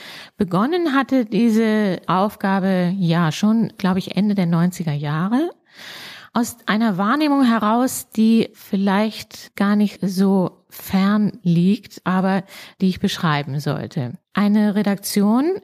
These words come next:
wird ja nicht nur zusammen geschrieben, sondern auch zusammen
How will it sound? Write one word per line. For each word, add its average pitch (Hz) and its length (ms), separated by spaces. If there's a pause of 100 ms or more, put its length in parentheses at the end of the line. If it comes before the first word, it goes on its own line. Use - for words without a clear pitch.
(120)
wird 214 320
ja 196 240
nicht 196 260
nur 208 180
zusammen 190 340
geschrieben, 220 400
sondern 190 260
auch 190 180 (160)
zusammen 180 580